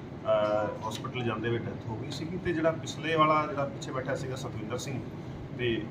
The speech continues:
ਉਹਨੂੰ ਵੀ ਕਾਫੀ ਇੰਜਰੀਜ਼ ਹੋਈ ਤੇ, ਅਹ, ਬਾਅਦ 'ਚ after treatment he is as of now out of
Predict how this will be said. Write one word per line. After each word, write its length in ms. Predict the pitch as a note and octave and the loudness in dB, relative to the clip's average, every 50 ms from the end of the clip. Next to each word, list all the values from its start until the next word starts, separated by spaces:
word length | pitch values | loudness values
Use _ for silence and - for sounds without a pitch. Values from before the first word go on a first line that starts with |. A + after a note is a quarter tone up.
| - - - D3+ | -6 -4 0 4
ਉਹਨੂੰ 180 | E3+ F#3 F#3+ | 6 6 8
ਵੀ 100 | F#3 G3+ | 8 8
ਕਾਫੀ 300 | - E3+ D#3+ D#3 E3 D#3 | 8 8 8 8 8 4
ਇੰਜਰੀਜ਼ 360 | D3 C#3 C3+ C#3 C#3 C#3 B2+ | 2 2 2 -2 -2 -2 -2
ਹੋਈ 180 | B2+ C#3 D#3+ F3+ | -2 0 0 0
ਤੇ, 140 | F3 F#3 E3+ | 0 0 -2
ਅਹ, 640 | - - - - - A#2 A#2+ A#2+ A#2 A2+ G#2+ G#2 - | -4 -4 -4 0 4 6 8 10 10 10 10 8 8
ਬਾਅਦ 220 | A2+ A#2 A#2 - | 8 6 6 6
'ਚ 60 | C3 | 4
after 440 | C3+ A#2 - - A#2+ - - D#3+ E3 | 2 4 8 8 8 8 8 4 -2
treatment 460 | D#3+ D3+ C#3 C3+ - - C#3+ C#3+ C#3+ | -2 -2 -4 -4 -4 -4 -6 -4 -4
he 360 | C3+ B2+ B2+ B2+ B2+ B2+ B2+ | -4 -4 -4 -4 -4 -4 -4
is 340 | B2 - - - - G#2+ A2+ | -4 -6 -8 -8 -6 -4 -2
as 80 | A2+ A#2+ | -2 -2
of 60 | A2+ | -2
now 300 | A2+ A#2+ A2+ A2 A2 G#2+ | 0 0 0 0 2 0
out 140 | G#2 - - | 0 0 -2
of 40 | - | -4